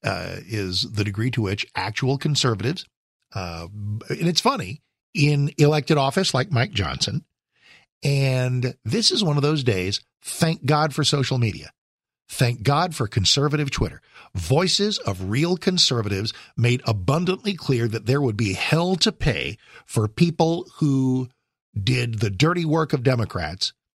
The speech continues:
in trying to, to gaslight an entire country,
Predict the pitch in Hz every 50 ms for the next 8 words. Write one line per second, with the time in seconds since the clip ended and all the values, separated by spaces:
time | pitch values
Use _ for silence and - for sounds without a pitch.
0 | _ _ _ - - 117 101 95 - - 139 127 131 131 120 113 95 95 - -
1 | - 110 92 92 95 - 147 147 156 147 - - 139 131 143 147 - - 117 107
2 | 98 98 - - - 160 180 202 165 - - 190 175 151 - - 69 - _